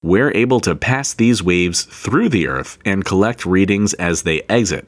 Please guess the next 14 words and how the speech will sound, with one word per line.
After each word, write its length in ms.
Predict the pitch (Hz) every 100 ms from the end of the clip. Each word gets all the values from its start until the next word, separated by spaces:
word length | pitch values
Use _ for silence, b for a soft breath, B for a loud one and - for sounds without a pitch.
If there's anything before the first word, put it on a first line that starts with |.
| _ _
readings 400 | 78 82 82 80
that 220 | 87 80 -
tell 200 | 127 95
us 280 | 104 -
when 320 | 80 80 98 110
and 200 | 76 73
where 280 | 78 82
those 280 | 87 78 76
seismic 520 | - 85 85 85 78
waves 340 | 82 82 85 85
bounced 560 | 78 80 90 92 -
off 220 | 90 127 -
of 100 | -
stuff, 400 | 76 - -